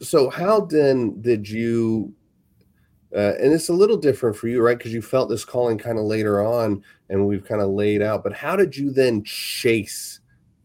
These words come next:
after that calling? Or how are you currently still chasing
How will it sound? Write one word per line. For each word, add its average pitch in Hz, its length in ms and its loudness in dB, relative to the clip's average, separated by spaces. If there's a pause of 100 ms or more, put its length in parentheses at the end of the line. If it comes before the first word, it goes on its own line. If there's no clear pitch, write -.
after 98 640 -4 (500)
that 98 360 -2
calling? 90 540 -4
Or 95 120 -4
how 131 200 -4
are 131 100 4
you 117 180 -2
currently 123 580 0
still 104 320 -2
chasing 107 720 -2